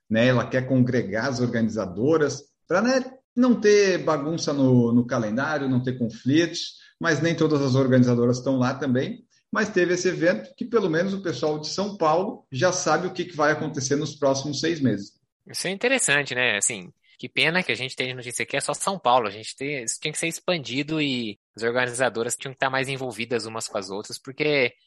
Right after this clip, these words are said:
Speaker 2: às vezes a gente já tem um monte de prova encavalada, prova legal no mesmo dia, né? Ah, fica aquela confusão, aí tem adiamento de prova, porque não sabe, né? Sabe-se lá quantas pessoas estavam inscritas. Então,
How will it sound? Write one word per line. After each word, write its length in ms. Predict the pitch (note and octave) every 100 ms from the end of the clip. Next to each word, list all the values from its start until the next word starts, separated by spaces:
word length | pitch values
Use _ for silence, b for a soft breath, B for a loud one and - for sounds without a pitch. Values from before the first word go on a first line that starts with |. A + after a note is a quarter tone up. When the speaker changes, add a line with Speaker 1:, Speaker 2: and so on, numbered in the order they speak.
| _
Speaker 2:
às 180 | C3+ D3
vezes 180 | D#3+ E3+
a 80 |
gente 120 | E3 E3
já 80 |
tem 220 | E3 - D#3+
um 120 | C#3+
monte 240 | D#3 D#3
de 260 | A#2+ B2+ A#2+ _ _
prova 280 | C3 C3+ C3
encavalada, 840 | C3 B2+ B2 A#2 A2+ B2+ A#2+ A2
prova 320 | - B2+ B2+
legal 420 | B2 A2+ B2 B2 A2+
no 80 | A#2+
mesmo 240 | B2 A#2
dia, 760 | G#2 C3 D3+ C#3 B2 A2+ G#2+ G#2+
né? 380 | C3 D3 C3+ A2 _
Ah, 240 | D3 D3+ C3+
fica 300 | - C#3+ -
aquela 300 | C#3 C#3 C3+
confusão, 560 | - B2+ A#2+ D3+ D3 B2+
aí 160 | B2
tem 100 | C#3
adiamento 480 | C3+ C#3 C3 C3+ -
de 80 | A2+
prova, 400 | - C#3 D3 B2
porque 400 | - - B2 A2+
não 100 | A2+
sabe, 480 | A#2 - C#3 C3+ A2
né? 140 | C3 C3
Sabe-se 380 | - B2+ -
lá 120 | B2 A#2+
quantas 260 | C3 B2
pessoas 300 | - - A#2+
estavam 240 | - A#2 A2+
inscritas. 680 | - C3 D#3 C3+ - A2
Então, 440 | A2+ - D#3+ F#3+